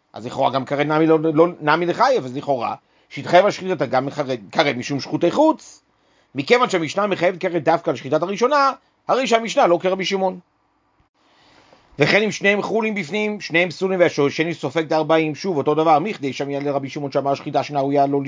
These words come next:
לא ראויה לא שמה שחיטה", כמה מקטל קטל, הבהמה הראשונה, זה כאילו הרג אותה בלי שחיטה, מכיוון שחולין שנשחטו באזהרה אסורים, זו שחיטה שלא, לא ראויה, לא קרויה שחיטה. השני, המאי סופג את ארבעים. למה השני הוא סופג משום אותו ואת בנו? הרי מכיוון שהראשונה לא נחשבת שחיטה,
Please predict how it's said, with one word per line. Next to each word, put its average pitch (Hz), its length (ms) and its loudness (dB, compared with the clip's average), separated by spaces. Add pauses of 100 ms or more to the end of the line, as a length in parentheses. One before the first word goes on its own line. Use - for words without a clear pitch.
לא 139 180 -4
ראויה 139 400 2
לא 139 120 -2
שמה 139 220 -4
שחיטה", 135 380 0
כמה 165 160 2
מקטל 139 320 0
קטל, 139 360 -2
הבהמה 131 320 -2
הראשונה, 170 460 0 (420)
זה 123 100 -10
כאילו 202 180 6
הרג 175 140 6
אותה 165 140 -2
בלי 147 160 -6
שחיטה, 107 480 -8 (580)
מכיוון 160 300 4
שחולין 151 340 -4
שנשחטו 147 380 -2
באזהרה 151 360 4
אסורים, 107 420 -6
זו 113 80 -8
שחיטה 139 300 -6
שלא, 139 380 -4
לא 151 120 6
ראויה, 151 340 2
לא 147 160 0
קרויה 139 260 0
שחיטה. 110 320 -10
השני, 143 280 -6
המאי 143 180 0
סופג 143 280 -4
את 135 60 0
ארבעים. 120 360 0 (400)
למה 156 180 6
השני 175 260 0
הוא 185 120 -2
סופג 156 320 -2
משום 160 260 -4
אותו 147 240 0
ואת 151 100 2
בנו? 117 260 -4
הרי 120 160 -6
מכיוון 135 360 -4
שהראשונה 156 360 2
לא 156 120 2
נחשבת 170 300 -6
שחיטה, 208 420 0